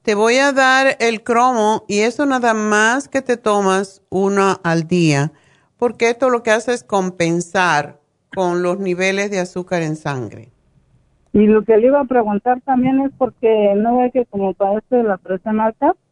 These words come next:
Speaker 2: este, a veces cuando voy a ir al dentista me sube al ciento setenta.
Speaker 1: ¡El
Speaker 2: Y
Speaker 1: susto!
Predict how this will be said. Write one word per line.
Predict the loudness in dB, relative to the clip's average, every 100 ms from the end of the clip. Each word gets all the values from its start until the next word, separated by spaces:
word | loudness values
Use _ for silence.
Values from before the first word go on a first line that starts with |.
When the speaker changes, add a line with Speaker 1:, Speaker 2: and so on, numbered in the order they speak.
| _ -20 _ _ _ _ _
Speaker 2:
este, | 0 0 0 _ 0 2 2 2 0 -2 -6 _ _ _ _ _ _ _ _ _ _ _ _
a | 2 2
veces | 2 0 -2 -12 -4
cuando | -2 0 2
voy | 2 2
a | 2
ir |
al | 4 4 2
dentista | -4 -4 -4 -4 -2
me | -2 0
sube | 0 2
al | 0 0
ciento | -2 -2 -2
setenta. | -8 -4 -2 -2 -2 -4 -4 _ _ _ _ _ _ _ _ _ _ _ _ _ _
Speaker 1:
¡El | -2 -2
Speaker 2:
Y |
Speaker 1:
susto! | 2 4 2 2 2 0 -4